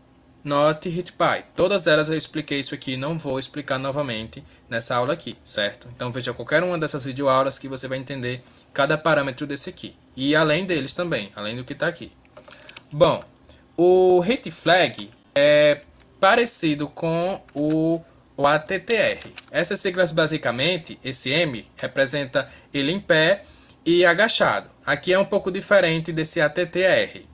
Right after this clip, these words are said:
em, em questão de sigla. Por exemplo, o H representa ele em pé, o L ele agachado e o A ele aéreo. O fall caindo, o down ele no chão, e o mais ou menos é pra você combinar essa, essas siglas aqui.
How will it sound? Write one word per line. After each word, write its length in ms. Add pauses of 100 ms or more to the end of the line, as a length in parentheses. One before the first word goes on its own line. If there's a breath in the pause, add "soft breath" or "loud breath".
(760)
em, 300
em 80
questão 300
de 120
sigla. 360
Por 180
exemplo, 520
o 100
H 380
representa 480
ele 80
em 60
pé, 360 (220 loud breath)
o 160
L 300 (280 loud breath)
ele 760 (260)
agachado 800
e 100
o 140
A 300 (100)
ele 500
aéreo. 460 (460 soft breath)
O 80
fall 300
caindo, 600
o 60
down 380
ele 120
no 140
chão, 400 (260 loud breath)
e 80
o 60
mais 260
ou 60
menos 300
é 80
pra 140
você 520 (100)
combinar 800
essa, 580
essas 360
siglas 320
aqui. 360